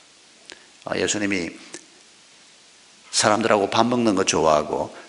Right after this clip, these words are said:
사람들하고 함께 있는 자리를 굉장히 많이 찾으셨습니다. 예수님이 가는 곳마다 웃음은 싹 없어지고 다들 슬퍼하고 다들 진지한 얼굴로만 있었을까요?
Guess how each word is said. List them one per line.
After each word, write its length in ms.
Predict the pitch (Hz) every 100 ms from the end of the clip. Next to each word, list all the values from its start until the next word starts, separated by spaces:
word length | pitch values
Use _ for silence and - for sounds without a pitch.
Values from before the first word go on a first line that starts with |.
| -
사람들하고 640 | - 110 110 117 110 101
함께 440 | 98 147 151 -
있는 280 | 104 101 101
자리를 460 | 104 113 110 87 85
굉장히 380 | 92 85 113 151
많이 280 | 110 104
찾으셨습니다. 840 | 107 - 107 104 90 - - - - - - - - - -
예수님이 500 | 107 110 139 143 127
가는 340 | 123 135 156
곳마다 380 | 139 131 127 113
웃음은 400 | 135 151 127 113
싹 280 | - 107 120
없어지고 680 | 104 - 110 101 87 101 - - -
다들 340 | - 143 139
슬퍼하고 760 | - - 156 - 110 95 87 90
다들 380 | - 127 127 123
진지한 580 | - 107 110 123 143 156
얼굴로만 520 | 120 117 123 107 101
있었을까요? 600 | 104 - - - 73 -